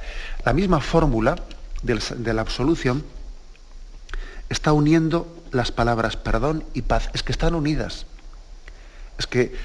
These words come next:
una paz que no esté basada en el perdón es falsa. Es falsa. Y también hay que decir esto,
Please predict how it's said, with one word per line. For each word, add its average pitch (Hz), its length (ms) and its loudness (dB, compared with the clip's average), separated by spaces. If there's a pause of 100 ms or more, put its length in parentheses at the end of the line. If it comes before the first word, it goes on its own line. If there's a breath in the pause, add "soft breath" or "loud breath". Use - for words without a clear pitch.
(160 loud breath)
una 147 300 2
paz 147 240 4
que 127 120 2
no 123 60 4
esté 127 160 2
basada 131 340 6
en 123 80 2
el 120 80 0
perdón 147 520 4 (1040)
es 120 120 4
falsa. 135 500 0 (1040)
Es 151 140 -2
falsa. - 500 -4 (1080 loud breath)
Y 127 80 2
también 170 240 4
hay 175 40 4
que 170 120 4
decir 147 280 4
esto, 113 300 0